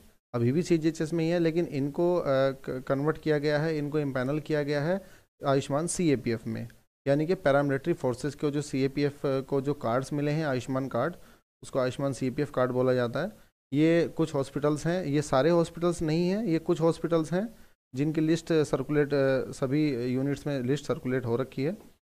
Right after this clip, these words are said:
तो ये कुछ हॉस्पिटल्स हैं जिनका, अ, जिनको, अ, उसमें कन्वर्ट किया गया है आयुष्मान सीएपीएफ़ में, यहाँ पर उनकी बात हो रही है। तो, अ, सीजीएचएस आयुष्मान हॉस्पिटल्स में ट्रीटमेंट कैसे लें,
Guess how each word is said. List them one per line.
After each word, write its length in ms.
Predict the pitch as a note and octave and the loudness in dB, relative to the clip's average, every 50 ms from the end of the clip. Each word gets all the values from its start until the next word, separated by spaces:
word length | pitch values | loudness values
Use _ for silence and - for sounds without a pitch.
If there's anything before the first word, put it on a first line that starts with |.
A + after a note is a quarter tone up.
| _ _ _ | _ _ _
तो 40 | C#3 | -2
ये 180 | C3 C3+ D#3 E3 | 2 2 2 2
कुछ 220 | D#3+ E3+ E3+ C#3 | 2 0 -2 0
हॉस्पिटल्स 540 | C#3 C#3+ C#3 - - D3+ D3 D#3 D3+ C#3 D#3+ | 0 0 0 0 -2 0 2 2 2 2 0
हैं 160 | F3 F#3 F3+ | 0 0 -2
जिनका, 420 | D3 C3+ C3+ C#3 C3 D#3 D#3+ D#3+ D#3 | -2 -2 -4 -2 0 0 0 0 0
अ, 420 | - - - - C#3 C3+ C3 B2+ | -2 -6 -8 -8 -4 -2 -2 -2
जिनको, 560 | B2 B2 C3 C#3 C3 D#3+ D#3+ E3+ E3 D#3 C3 | 0 0 -2 -2 0 2 2 2 2 2 2
अ, 300 | - - C3 B2 B2 B2 | 2 2 2 2 2 2
उसमें 580 | B2+ - - C#3 C#3 C#3 C3+ C3 B2 - - B2+ | -2 -2 -4 -2 -2 -2 -2 -2 -4 -6 -10 -8
कन्वर्ट 340 | - C3 B2 B2+ C3+ C3 C3 | -4 -2 -2 -2 -2 -4 -4
किया 220 | - C#3+ C3+ C3+ | -2 -2 0 0
गया 140 | B2+ B2 B2+ | 0 -2 -2
है 60 | C3 | -2
आयुष्मान 280 | B2+ A#2 - B2+ B2+ A#2+ | -2 -4 -4 -4 -4 -4
सीएपीएफ़ 460 | - - B2 A#2+ A2 G#2+ G#2+ A2 B2+ | -4 -4 -4 -4 -4 -4 -6 -6 -6
में, 160 | D3+ F3+ G#3 - - - _ _ _ _ - | -6 -6 -6 -8 -12 -20 _ _ _ _ -4
यहाँ 140 | B2+ B2+ C3 | -2 -2 -2
पर 180 | C3 C#3 E3+ E3 | 0 0 0 0
उनकी 400 | - - D3 B2+ B2 A#2+ C#3 C#3 | 0 -2 -4 -4 -4 -2 0 0
बात 240 | A#2 A2+ A2+ A2+ - | 2 2 0 0 -2
हो 80 | A2+ | -4
रही 140 | G#2+ A2+ A#2+ | -4 -4 -4
है। 100 | D#3+ F#3 - - _ _ _ _ - - - _ - | -6 -8 -10 -16 _ _ _ _ -20 -20 -18 _ 2
तो, 100 | F#3 G3 | 4 4
अ, 140 | E3+ - - D#3+ D#3+ D#3 D3+ C#3+ D3 C#3+ C#3 | 4 2 0 0 2 2 2 2 2 0 -4
सीजीएचएस 680 | - - - - D3 D3+ F3 G3 F#3 - A3 G#3+ - | -4 -2 0 0 2 4 4 4 6 6 4 2 4
आयुष्मान 480 | - - D#3+ F3 E3+ - G3+ G3 G3+ G3 | 4 4 4 4 4 2 0 0 2 2
हॉस्पिटल्स 600 | F3+ F3+ F#3 - - G3 F#3 G3 F#3+ F#3 - G3+ | 2 2 0 0 -2 0 2 2 2 2 0 -2
में 340 | G3+ G3+ G#3 G3+ F3 - D3 | 0 0 0 0 -2 -2 -2
ट्रीटमेंट 460 | - E3+ E3+ E3 F3+ F#3 F#3 F3 - | 0 0 2 2 2 2 0 2 4
कैसे 280 | D#3+ D3 D3+ - F#3 | 4 4 4 4 4
लें, 220 | F3 F3 F#3+ G3+ | 4 4 4 2